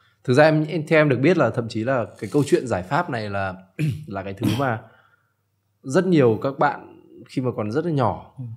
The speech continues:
Speaker 1: mà gia đình có điều kiện một tí
Speaker 2: Ừ.
Speaker 1: thì thông thường là còn có giải pháp để xây dựng nguyên một cái lộ trình tương lai.
Speaker 2: Ừ.
Speaker 1: Ví dụ như là
Speaker 2: Chính
Speaker 1: cấp,
Speaker 2: xác.
Speaker 1: cấp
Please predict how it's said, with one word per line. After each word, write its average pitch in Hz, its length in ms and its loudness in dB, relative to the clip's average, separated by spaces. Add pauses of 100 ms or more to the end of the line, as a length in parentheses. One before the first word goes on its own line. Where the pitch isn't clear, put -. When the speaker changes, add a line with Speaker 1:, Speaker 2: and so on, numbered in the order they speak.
Speaker 1:
mà 104 220 -2
gia 127 140 4
đình 127 140 4
có 117 80 2
điều 127 100 4
kiện 139 240 2
một 110 100 -4
tí 110 200 2
Speaker 2:
Ừ. 170 120 0
Speaker 1:
thì 120 140 -6
thông 120 160 0
thường 110 260 2
là 98 260 -4 (460)
còn 107 180 -2
có 104 120 0
giải 117 220 4
pháp 143 140 0
để 107 100 0
xây 123 160 0
dựng 127 200 0
nguyên 156 220 4
một 123 100 -2
cái 113 60 0
lộ 127 180 2
trình 98 240 0
tương 117 160 0
lai. 117 360 0 (260)
Speaker 2:
Ừ. 131 60 -4
Speaker 1:
Ví 117 180 -2
dụ 110 80 -2
như 110 180 -2
là 107 120 0
Speaker 2:
Chính 104 300 -2
Speaker 1:
cấp, 139 100 -4
Speaker 2:
xác. 120 80 -12
Speaker 1:
cấp 127 140 -6